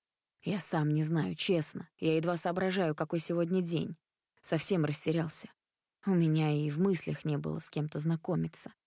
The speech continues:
«А, вот, значит, как. Я кто-то с кем-то познакомился». Кайл пожал плечами. «Не знаю я, что и как. Одно знаю. Я объехал вокруг твоего квартала четыре раза. Повторял себе: 'Не ходи туда.'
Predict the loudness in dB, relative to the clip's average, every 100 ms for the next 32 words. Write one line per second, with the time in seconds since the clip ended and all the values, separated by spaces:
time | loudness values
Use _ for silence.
0 | _ -8 -6 -4 -4 -8 -12 _ -8 -4
1 | -2 -4 -4 -4 -6 -12 -14 -16 -18 _
2 | _ _ _ _ _ 2 2 0 0 0
3 | 0 -2 -2 -2 -2 -4 -2 -2 -2 -2
4 | -2 -4 -10 -16 _ _ _ _ -4 -2
5 | -2 -2 -2 -2 -6 -8 -6 -6 -8 _
6 | _ _ _ _ _ _ _ _ -2 -2
7 | 0 0 0 -2 -4 -8 -10 -10 -12 -16
8 | -18 _ _ _ _ _ _ _ -2 0
9 | 2 2 0 -4 -6 -10 _ _ _ _
10 | _ 0 2 2 2 0 0 0 0 -2
11 | -4 -2 -2 -2 -4 -4 -4 -2 -2 -4
12 | -6 -4 -4 -2 -4 -6 -10 -14 _ _
13 | _ -6 -4 -2 0 0 -2 -6 -4 -4
14 | 0 0 0 -2 -4 -6 -8